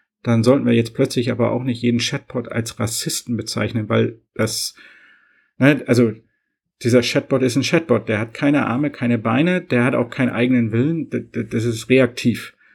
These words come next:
Also dann bitte auf beiden Seiten bitte mal fair bleiben. Ne? Genauso wie ich immer mal klarstellen möchte, K I ist nicht gleich Deep Tech Firmen.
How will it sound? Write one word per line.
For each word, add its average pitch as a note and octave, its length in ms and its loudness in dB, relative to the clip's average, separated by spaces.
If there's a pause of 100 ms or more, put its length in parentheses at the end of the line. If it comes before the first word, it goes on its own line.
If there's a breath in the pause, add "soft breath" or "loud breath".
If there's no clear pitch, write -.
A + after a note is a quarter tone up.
(300 soft breath)
Also A#2+ 180 2
dann C3 240 4
bitte D#3 260 4
auf A#2+ 160 -4
beiden B2+ 340 2
Seiten A#2 440 2
bitte A#2 160 -8
mal A#2 180 0
fair A#2 300 4
bleiben. F#2+ 460 -6
Ne? D#3 200 -2
Genauso C3 380 2
wie C3 220 2
ich - 200 -8
immer D3 520 0 (240)
mal B2 260 0
klarstellen C#3+ 680 0
möchte, D#3+ 400 -2 (400 loud breath)
K C3 220 2
I D3+ 220 0
ist C#3 160 4
nicht C#3+ 160 -2
gleich C3 220 0 (140)
Deep - 220 -6
Tech B2+ 300 0
Firmen. G#2 420 -2